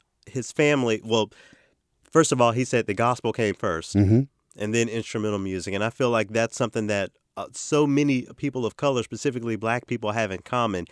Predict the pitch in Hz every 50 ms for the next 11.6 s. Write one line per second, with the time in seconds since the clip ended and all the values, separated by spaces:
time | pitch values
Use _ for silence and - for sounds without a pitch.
0 | - - - - 107 110 101 117 113 - - 110 - 156 156 143 - - 117 127
1 | 151 147 123 113 - - 127 147 151 131 110 101 - 131 127 151 165 123 85 82
2 | 82 92 101 101 98 92 - - - 92 107 113 101 98 110 110 101 - - -
3 | 156 151 - - 117 107 101 90 80 90 - 98 101 92 98 95 - - - 143
4 | 151 156 147 - - - 85 71 78 82 - 101 104 98 95 95 98 98 104 -
5 | 139 135 117 90 73 78 87 85 - 90 85 85 80 _ - - - - - -
6 | - 113 107 101 98 101 92 104 120 135 113 95 87 - - 98 104 104 107 107
7 | 107 107 104 95 107 95 - - - 139 127 120 113 104 - - - - 104 104
8 | 107 - - - 117 104 98 98 104 104 101 98 - - - - - _ - 95
9 | 98 104 110 120 123 123 123 123 - 104 110 117 120 117 104 113 131 127 - -
10 | 123 113 101 92 101 107 107 95 90 95 - 113 120 120 120 113 - 120 113 -
11 | - - - - - _ - 98 98 95 92 95